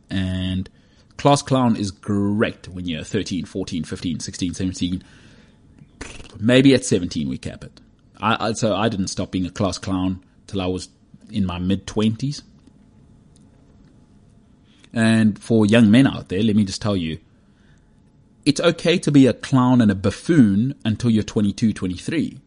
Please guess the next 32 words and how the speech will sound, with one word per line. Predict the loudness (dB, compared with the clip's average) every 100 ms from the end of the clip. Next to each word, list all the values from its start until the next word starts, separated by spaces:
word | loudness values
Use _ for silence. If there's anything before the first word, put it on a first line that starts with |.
| _ _ _ _ _ _ _ _ _
And | 2
then | 6 6
ladies | 6 4 2 0
are | -2
like, | -4 -8 -14 0
"No, | 2 4
no, | 4
no, | 2
I | 2
need | 2
a | 2
grown-up." | 0 2 2 0 -12 -20 _ _ _ _ _ _
Nobody | 0 4 6
wants | 4 2
to |
be | -2
seen | 0 2 2
with | 0
a |
clown | -4 -4 -4 -4 -6
beyond | -4 -2
the | -2
age | -4 -8
of |
twenty-five. | -8 -8 -8 -10 -16 -18 _ _ _ _ _ _ _ _ _ _ _ _ _
Not | 2 2
everything | 4 4 4 4
in | 4
life's | 2 -2 -4
a |
joke. | -6 -6 -8 -14 _ _ _ _ _ _ _ _ _ _ _ _ _ _
And | 0 2 2 0